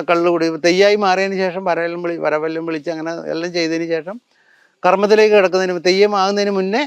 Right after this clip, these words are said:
കുറച്ച് കുറച്ച് മദ്യങ്ങളൊക്കെ കൊടുത്ത്, അതും ഈ തെയ്യ സമുദായത്തിൽപ്പെട്ടവർ തന്നെയാണ് ചെയ്യുക. അത് എല്ലാം കൊടുത്ത് കിണ്ടിയിലാന്ന് കൊടുക്കുക. അങ്ങനെ കുറേ അഭ്യ-, അതിൽ കുറേ അഭ്യാസങ്ങൾ കാണിച്ച് അതിന് ശേഷമാണ്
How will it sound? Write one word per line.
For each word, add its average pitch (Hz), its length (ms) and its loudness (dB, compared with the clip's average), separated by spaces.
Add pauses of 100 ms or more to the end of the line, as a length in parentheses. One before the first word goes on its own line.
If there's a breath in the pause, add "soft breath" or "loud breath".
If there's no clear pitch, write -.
(120)
കുറച്ച് 175 260 -2
കുറച്ച് 165 280 -6
മദ്യങ്ങളൊക്കെ 156 580 -4
കൊടുത്ത്, 143 300 -6 (240)
അതും 165 180 -6 (160)
ഈ - 20 -2 (520 soft breath)
തെയ്യ 208 200 6
സമുദായത്തിൽപ്പെട്ടവർ 196 720 0
തന്നെയാണ് 196 280 -2 (120)
ചെയ്യുക. 180 320 4
അത് 82 80 -16 (400)
എല്ലാം 175 180 -2
കൊടുത്ത് 160 300 -4
കിണ്ടിയിലാന്ന് 185 500 2
കൊടുക്കുക. 120 260 -4 (100)
അങ്ങനെ 160 200 -8 (400 soft breath)
കുറേ 180 240 4
അഭ്യ-, 156 220 2
അതിൽ 196 220 4
കുറേ 196 220 4
അഭ്യാസങ്ങൾ 156 460 0 (100)
കാണിച്ച് 117 340 -6 (520)
അതിന് 247 180 6 (120)
ശേഷമാണ് 180 500 0